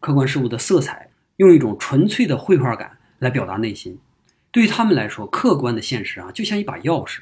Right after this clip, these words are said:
打开一道门，用来干什么？用来释放他内心的澎湃感情。而这种充沛的情感，反过来又改变了他们眼中现实的形状和色彩。到今天，一百多年过去了，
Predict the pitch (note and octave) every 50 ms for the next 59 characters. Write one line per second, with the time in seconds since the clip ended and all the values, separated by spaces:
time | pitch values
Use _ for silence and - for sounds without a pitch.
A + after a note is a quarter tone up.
0 | _ _ _ - - A#2+ A#2+ - G3+ G#3 G#3 F#3 D#3 A2+ G2+ G2 F#2+ G#2 B2 C#3+
1 | - - E3+ D#3+ C#3 B2 C#3 C3+ A#2 - G#2 G2+ G#2 - - _ _ _ - F3+
2 | E3+ D3 B2+ B2 B2 - - - G#3 E3 C3+ C#3+ A2+ G2 F#2 G#2+ A#2 B2+ B2 -
3 | - A2+ G#2 G#2 G2 - - A2+ A2+ G#2+ A#2+ C#3+ D3 C#3+ G#2 - - - - -
4 | - _ _ _ _ _ _ _ - F3+ G#3 G#3+ C#4 A#3 E3 B2+ - - - G#3
5 | G#3+ G#3 - G#3+ D#3 B2+ G#2+ - - B2 C3 B2+ - - - - F3 A2+ F#2 A2+
6 | A#2+ E3 F#3+ D#3+ A2+ G2+ - - _ _ _ F3+ G3 F#3 - F#3 - A2+ - -
7 | G2 D#3+ G3 F3 - G2 - - D3+ C3+ C3 B2 A#2+ A#2 G#2+ F2+ F#2+ G#2 G#2+ A2
8 | G#2 - - D#3+ B2+ G#2+ - - G#2+ G2+ G#2 G#2+ G#2 - F#2 F#2+ G2 G#2+ F#2+ F#2+
9 | - - G2+ - - G2+ - - - _ _ _ _ _ _ _ _ _ _ _
10 | _ _ _ _ _ - G#3 F#3+ - G3 G3 F3 D3+ C#3+ G#2+ - - - F3 D3
11 | C3+ A2 A2+ A2+ A2+ G#2 G2+ G#2+ A2+ G#2 G2+ - - -